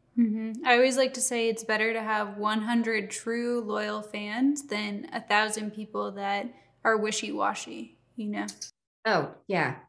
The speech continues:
Speaker 2: totally. And it's really interesting when you get really loyal fans. I can remember this happening to me. Uh, and I'm just gonna also tell you this, don't read your Amazon reviews. Don't read the reviews. <laughs> It's just my opinion. But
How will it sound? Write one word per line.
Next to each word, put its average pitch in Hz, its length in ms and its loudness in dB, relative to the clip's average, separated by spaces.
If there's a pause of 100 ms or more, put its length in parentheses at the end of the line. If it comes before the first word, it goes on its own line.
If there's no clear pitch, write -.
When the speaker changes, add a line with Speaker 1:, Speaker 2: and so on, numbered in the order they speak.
(160)
Speaker 2:
totally. 180 540 0
And 190 180 -4 (260)
it's 247 160 2
really 320 200 4
interesting 233 400 0
when 185 100 2
you 185 100 4
get 180 180 2
really 180 260 4
loyal 160 320 0
fans. 160 360 -4
I 156 60 -2
can 160 160 -8
remember 160 720 -2
this 156 160 -4
happening 156 400 -4
to 156 160 -8
me. 147 340 -4 (880)
Uh, 165 360 4 (100)
and 190 160 2
I'm 196 140 2
just 202 160 -2
gonna 190 140 8
also 180 200 2
tell 180 160 -2
you 160 100 0
this, 151 260 -2 (200)
don't 196 300 4
read 185 200 6
your 180 120 2
Amazon 156 480 -2
reviews. 143 540 -4
Don't 208 240 2
read 156 160 2
the 151 60 0
reviews. 135 460 -2 (140)
<laughs> - 140 -14
It's 233 280 4
just 214 160 4
my 180 140 6
opinion. 165 540 2
But 165 180 0